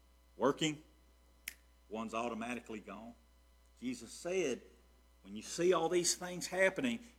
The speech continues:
I think he is, he is reminding us and encouraging us. I, I know that Enoch had to do this too, to fight through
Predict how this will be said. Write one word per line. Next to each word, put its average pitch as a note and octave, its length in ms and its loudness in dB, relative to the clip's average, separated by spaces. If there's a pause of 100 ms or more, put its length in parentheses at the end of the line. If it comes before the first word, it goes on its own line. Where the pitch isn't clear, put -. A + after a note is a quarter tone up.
(100)
I F3+ 100 8
think B3 240 8
he G#3+ 200 8
is, C#3 160 4 (160)
he E3+ 200 8
is B2 240 2 (220)
reminding A3 880 10
us F3+ 680 6 (960)
and C3+ 120 4
encouraging E3+ 680 6
us. E3 440 6 (840)
I, B2+ 120 8 (100)
I C#3+ 120 2
know F3+ 240 8
that C#3+ 220 8
Enoch F#3 280 8
had D#3 200 6
to B2+ 60 -4
do D3+ 220 6
this C#3+ 240 4
too, D3+ 400 4 (500)
to G2 80 -12
fight F3 500 4 (120)
through C3+ 560 4